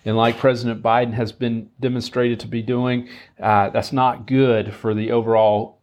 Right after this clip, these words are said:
markets and the economy. The markets and economy like predictability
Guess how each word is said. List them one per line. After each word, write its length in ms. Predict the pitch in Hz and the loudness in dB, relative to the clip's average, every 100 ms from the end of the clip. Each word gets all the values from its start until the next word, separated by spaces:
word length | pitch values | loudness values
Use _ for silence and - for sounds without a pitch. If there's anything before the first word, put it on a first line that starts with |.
| - | -10
markets 640 | 117 117 117 131 120 - | 0 2 2 0 -2 -2
and 120 | 113 | -2
the 120 | 107 | 0
economy. 720 | 104 104 - 202 151 101 90 98 | -2 -2 -4 -2 -2 -2 -6 -6
The 140 | 117 | -4
markets 480 | 110 127 147 160 160 | -2 0 0 -2 -6
and 100 | 170 | -8
economy 460 | 160 127 123 135 156 | -6 0 0 0 0
like 320 | 117 120 127 | 0 0 -2
predictability 1040 | - 110 113 - 113 135 151 143 98 98 | -6 -2 -2 -2 0 4 4 4 2 -4